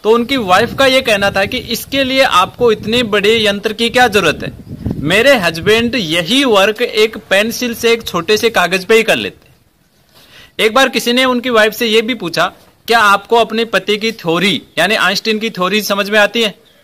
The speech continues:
तो उनकी wife का ये कहना था कि मुझे उनकी theories तो नहीं समझ में आती हैं, लेकिन वो समझ में आते हैं, यानी आइंस्टीन को मेरे समझ में आते हैं। अगर वो समझ में आ गए तो उनकी theories मुझे समझने की फिर क्या जरूरत? आइंस्टीन अगर चाहते तो वो और लंबी उम्र तक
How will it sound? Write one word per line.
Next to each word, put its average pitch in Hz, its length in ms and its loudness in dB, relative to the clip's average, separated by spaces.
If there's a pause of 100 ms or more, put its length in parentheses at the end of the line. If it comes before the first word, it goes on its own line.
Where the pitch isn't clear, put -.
(580)
तो 185 100 0
उनकी 220 200 0
wife 196 380 0
का 254 60 4
ये 247 140 4
कहना 214 300 0
था 220 140 2
कि 240 100 -4
मुझे 208 260 0
उनकी 226 280 -2
theories 175 440 -2
तो 240 100 4
नहीं 247 160 2
समझ 226 240 -2
में 202 100 2
आती 180 220 -2
हैं, 98 100 -8 (460)
लेकिन 208 320 0
वो 247 220 4
समझ 240 320 0
में 214 100 2
आते 139 200 0
हैं, 147 80 0
यानी 208 140 0
आइंस्टीन 226 560 0
को 277 120 -2
मेरे 233 260 0
समझ 208 280 -4
में 208 100 2
आते 170 220 0
हैं। 202 180 0
अगर 208 240 0
वो 233 200 4
समझ 240 280 -2
में 220 100 2
आ 202 120 4
गए 196 160 0
तो 226 140 -2
उनकी 226 260 -4
theories 180 400 -2
मुझे 214 240 0
समझने 196 380 -4
की 208 120 -6
फिर 202 140 -10
क्या 208 200 -4
जरूरत? 196 160 -6
आइंस्टीन 233 260 -2
अगर 208 200 0
चाहते 180 500 0 (520)
तो 208 120 4
वो 226 100 6
और 220 380 4
लंबी 202 420 2
उम्र 202 300 2
तक 196 200 0